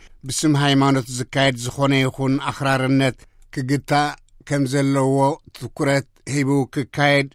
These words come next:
ዝቐነ ሴሚናር ከም ዝተፈጸመ ካብቲ ቦታ ዝመጸ ዜና ሓበሬታ ሂቡ። ኣብ ቅድስቲ መንበር ናይ ውሽጢ ሃይማኖት ጳጳሳዊ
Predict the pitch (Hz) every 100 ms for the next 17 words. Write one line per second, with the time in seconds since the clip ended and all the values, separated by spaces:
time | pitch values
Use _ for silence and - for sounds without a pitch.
0 | - 127 139 143 147 135 135 131 143 -
1 | - - 147 143 135 135 135 - - 131
2 | - 135 131 131 143 143 156 156 - -
3 | 139 123 135 139 139 131 113 127 131 127
4 | 117 127 123 117 110 117 - - 117 113
5 | 107 - 104 98 95 - - 170 - 147
6 | 135 147 143 135 143 147 147 139 139 139
7 | - 143 131 139 135 135 131 - 135 117
8 | 139 - 139